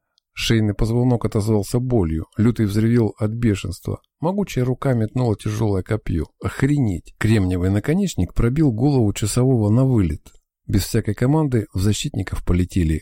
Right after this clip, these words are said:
копья. Но это вообще ни в какие ворота. Саян едва не остолбенел от изумления. Добровольцы прямо на бегу изобразили какое-то подобие тарана и сходу выбили густой тын.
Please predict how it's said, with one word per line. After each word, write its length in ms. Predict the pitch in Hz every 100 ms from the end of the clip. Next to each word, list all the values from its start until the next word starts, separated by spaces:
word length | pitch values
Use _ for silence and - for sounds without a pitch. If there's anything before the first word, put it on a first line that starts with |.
| -
копья. 460 | - 82 - 73 - _ _ _ _ _ -
Но 200 | 170 226 -
это 220 | 147 135
вообще 360 | 127 - 131
ни 100 | 123
в 60 | 104
какие 280 | 98 - 104
ворота. 480 | 104 120 101 - - - _ _ -
Саян 420 | - 120 127 127
едва 320 | 123 127 127 117
не 120 | 120
остолбенел 640 | 117 139 139 156 170 110
от 140 | 92
изумления. 680 | 110 113 139 139 104 78 - - -
Добровольцы 580 | 120 127 170 190 170 156
прямо 320 | 170 165 156
на 120 | 165
бегу 380 | 160 170 165 147
изобразили 500 | 113 107 127 147 123
какое-то 360 | 127 135 131
подобие 460 | 110 123 127 110 107
тарана 440 | - 117 151 135
и 60 | 104
сходу 400 | - - 156 107
выбили 340 | 95 131 110
густой 460 | 92 101 - - 92
тын. 320 | - 101 85